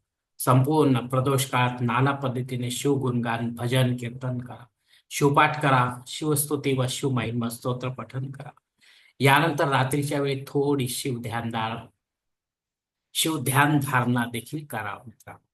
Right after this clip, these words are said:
तेरावा आणि शेवटचा नियम, अशा प्रकारे निष्काम पद्धतीने प्रदोष व्रताचे आचरण विधिवत संपन्न करा आणि महादेवाचा आशीर्वाद प्राप्त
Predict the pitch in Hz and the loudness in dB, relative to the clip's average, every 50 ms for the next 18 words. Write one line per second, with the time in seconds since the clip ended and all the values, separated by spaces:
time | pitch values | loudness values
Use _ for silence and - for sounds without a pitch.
0 | _ _ _ _ _ _ _ _ _ _ _ _ - _ _ _ - 151 143 147 | _ _ _ _ _ _ _ _ _ _ _ _ -20 _ _ _ 4 4 6 8
1 | 156 160 160 165 170 160 - - 160 139 127 - - 135 127 135 135 131 131 131 | 8 8 8 6 6 2 -2 -2 -2 -4 -4 -4 -4 -2 0 0 0 0 0 0
2 | 127 127 - 127 120 - 127 123 - 127 123 127 123 123 123 123 123 - - - | -2 -2 -4 -6 -6 -6 -8 -6 -4 -4 -4 -4 -2 -2 0 0 0 -2 -2 2
3 | 160 156 165 170 156 139 - 135 127 120 117 127 127 - 127 120 117 117 110 - | 4 4 4 4 0 -4 -4 -4 -4 -4 -4 -6 -6 -4 -6 -6 -6 -6 -8 -10
4 | - _ _ _ _ _ _ _ _ _ _ _ _ _ - 156 139 156 180 185 | -16 _ _ _ _ _ _ _ _ _ _ _ _ _ 0 2 4 4 4 4
5 | 180 - - 151 143 131 143 139 135 131 139 123 127 127 - 143 131 127 131 127 | 4 2 0 0 0 0 -2 -2 0 0 0 0 0 0 0 -2 0 0 2 2
6 | 131 123 131 139 143 151 151 151 - - 139 117 113 110 - 147 143 147 143 127 | 2 2 2 2 2 2 2 2 2 2 2 0 -2 -4 -6 -6 -6 -4 -4 -4
7 | 113 - - 123 113 110 120 123 127 127 123 123 123 143 143 139 135 131 127 123 | -4 -4 -6 -6 -6 -4 -4 -2 0 2 2 4 4 2 2 2 2 2 2 2
8 | 127 - 113 113 117 - - 131 123 120 120 117 117 120 - - 120 117 120 117 | 0 -2 -2 -2 -4 -6 -6 -6 -4 -2 -2 -4 -4 -8 -8 -6 -6 -6 -6 -8
9 | - - | -10 -10